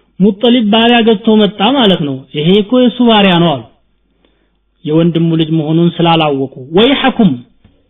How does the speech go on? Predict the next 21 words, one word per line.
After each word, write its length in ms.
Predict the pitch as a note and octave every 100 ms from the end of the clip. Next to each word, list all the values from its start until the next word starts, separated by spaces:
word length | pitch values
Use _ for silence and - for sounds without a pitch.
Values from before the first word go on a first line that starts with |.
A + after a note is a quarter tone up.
| _ _ _
ምን 120 | G3 C4
ነካችሁ? 520 | B3 G#3 F3+ - C#3+ - _ _ _ _ _ _ _
ኢነማ 300 | F#3+ A3 G#3 F#3+
ሁወ 160 | F3 G3+
እብኑ 200 | F#3 F3+ G3
አኺ 160 | G#3 G3+ F3
ሃሽም፣ 400 | F3 F3+ - B2+ - _ _ _ _ _ _ _ _ _
የወንድሜ 500 | D#3 E3+ G3 G3+ A3 A3+ A#3
የሃሽም 460 | G#3+ F#3+ F#3+ G#3
ልጅ 160 | G#3 A3
እኮ 160 | G3 - D3+
ነው፣ 140 | B2+ B2 _ _ -
ባዕድ 240 | D#3 D#3+
ሰው 140 | D#3 E3+
መሰላችሁ 540 | F3 - E3+ E3 B3+
እንዴ?» 180 | B3 E3+ C#3
ብሎ 160 | C3 E3+ G3+ G3 _ _ _ _ _ _ _
ቆጣ 240 | - D#3 F3 F3
ብሎ 160 | D#3 D#3
ይናገራቸዋል። 880 | D#3 D3 D3 B2+ D3 C3+ - E3+ F#3+ F#3+ _ _ _ _ _ _ _ _ _ _ _ _ _ _ _ _ - _
ስሟ 180 | -